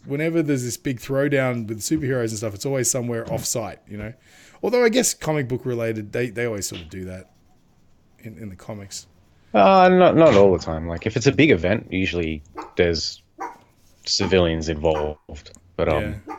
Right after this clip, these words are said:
Speaker 2: I, I can give you an answer for that right now if you want. <laughs>
Speaker 1: Yeah, yeah, for sure.
Speaker 2: The Man of Steel.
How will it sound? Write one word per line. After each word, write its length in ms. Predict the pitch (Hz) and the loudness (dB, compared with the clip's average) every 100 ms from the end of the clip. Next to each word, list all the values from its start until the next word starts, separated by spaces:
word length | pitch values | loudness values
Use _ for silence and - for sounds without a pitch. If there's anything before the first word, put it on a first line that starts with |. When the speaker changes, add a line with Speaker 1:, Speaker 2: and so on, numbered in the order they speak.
| - - - - - - - - | -14 -16 -18 -18 -20 -20 -10 -2
Speaker 2:
I, 240 | - 131 | 0 2
I 80 | 143 | 2
can 200 | 143 135 | 0 -2
give 240 | 117 202 226 | 0 0 4
you 140 | 175 | 4
an 80 | 107 | 4
answer 260 | 117 131 | 2 -2
for 120 | 101 90 | -4 -6
that 160 | 82 | -4
right 260 | 80 98 82 | 0 2 2
now 180 | 92 87 | 0 -6
if 140 | - | -8
you 100 | 82 | -10
want. 200 | 85 87 - - | -10 -10 -14 -16
<laughs> 140 | - | -10
Speaker 1:
Yeah, 220 | 127 196 | 0 2
yeah, 160 | 190 202 | 4 2
for 120 | - | 0
sure. 260 | - 165 90 - _ _ _ - - - _ _ _ _ _ _ - - | -4 -6 -6 -14 _ _ _ -20 -20 -20 _ _ _ _ _ _ -8 0
Speaker 2:
The 360 | 139 131 127 113 _ _ - | 4 4 2 -4 _ _ -12
Man 260 | 123 156 | 0 2
of 80 | 156 | 2
Steel. 260 | - 156 | 2 2